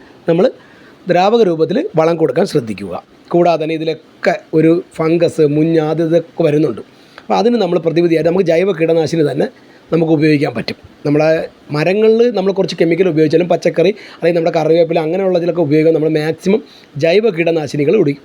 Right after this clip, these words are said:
ഉപയോഗിക്കാൻ ശ്രമിക്കുക. നമ്മളിപ്പം ചെ-, ഇതിൽ മുഞ്ഞ പോലെ ഫംഗസ് പോലെയൊക്കെ പിടിക്കുന്നതിന് നമുക്ക്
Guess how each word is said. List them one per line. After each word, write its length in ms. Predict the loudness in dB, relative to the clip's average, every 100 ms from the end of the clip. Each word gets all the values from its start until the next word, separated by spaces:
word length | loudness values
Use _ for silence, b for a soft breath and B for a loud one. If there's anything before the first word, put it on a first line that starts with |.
| -2
ഉപയോഗിക്കാൻ 340 | 0 2 0 -2
ശ്രമിക്കുക. 340 | -4 -4 -6 -8 B B -2
നമ്മളിപ്പം 340 | 0 2 0 -2 -4
ചെ-, 120 | 0 2 2
ഇതിൽ 160 | 2 2 2
മുഞ്ഞ 180 | 2 2 2
പോലെ 180 | 2 4 4 4
ഫംഗസ് 300 | 0 2 0 0
പോലെയൊക്കെ 300 | 2 0 -2
പിടിക്കുന്നതിന് 420 | -2 0 0 0 -2 B B -2
നമുക്ക് 280 | 0 0